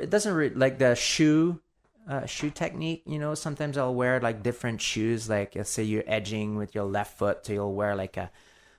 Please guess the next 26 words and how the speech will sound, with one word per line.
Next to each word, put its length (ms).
Sportiva 600
Miura, 580
like, 180
a 20
s-, 180
nice, 600
like, 300
a 220
face 300
climbing 420
shoe, 400
like, 220
that 180
edges 420
really 160
well. 340
And 120
on 140
my 160
right 260
foot, 220
I'll 140
have, 200
like, 160
a 60
more 460